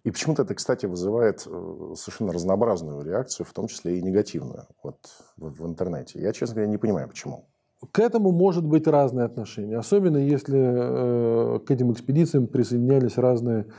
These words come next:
Speaker 2: медийные люди, которые на самом деле помогали этим экспедициям.
Speaker 1: Ну, это в любом случае необходимо, конечно.
Speaker 2: Ну вот, это одна история. И тут могут быть, наверное, у каких-то людей, э, вот, негативные какие-то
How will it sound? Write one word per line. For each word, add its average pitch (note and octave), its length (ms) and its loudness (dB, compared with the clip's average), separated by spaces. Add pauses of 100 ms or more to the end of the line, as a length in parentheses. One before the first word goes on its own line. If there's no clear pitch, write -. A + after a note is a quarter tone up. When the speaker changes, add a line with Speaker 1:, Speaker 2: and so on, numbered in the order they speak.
(160)
Speaker 2:
медийные C3+ 640 4
люди, D#3 260 4
которые B2 540 2 (520)
на B2 120 -2
самом D#3 240 2
деле C3 180 4
помогали C#3+ 640 2
этим G#2 260 -8
экспедициям. G#2+ 560 -6
Speaker 1:
Ну, D3 80 4
это C#3 140 0
в C#3 40 2
любом D3 200 4
случае G#2 320 -4
необходимо, E2 520 -2
конечно. G2+ 520 -6
Speaker 2:
Ну D4+ 240 6
вот, D3 200 4
это A3+ 480 0
одна A#3+ 300 4
история. D3+ 320 4
И C#3+ 40 2
тут A3 120 -2
могут A3+ 300 4
быть, D3+ 160 0
наверное, D#3+ 800 4
у D3+ 260 -4
каких-то D#3 420 0
людей, D3+ 480 4
э, C3 680 4
вот, - 220 -4
негативные C#3+ 680 4
какие-то B2 680 0